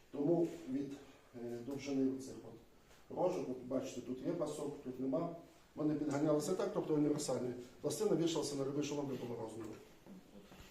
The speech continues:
Це взірець вже сімнадцятого року. Його використовували австріяки.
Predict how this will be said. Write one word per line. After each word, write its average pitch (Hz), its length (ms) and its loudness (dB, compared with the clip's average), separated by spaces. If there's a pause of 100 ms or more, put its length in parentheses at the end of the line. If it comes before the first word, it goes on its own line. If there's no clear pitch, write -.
(500)
Це 180 180 0
взірець 175 500 2 (280)
вже 143 160 -2
сімнадцятого 135 640 -2
року. 113 380 -8 (580)
Його 123 180 2
використовували 139 640 2
австріяки. 117 600 -2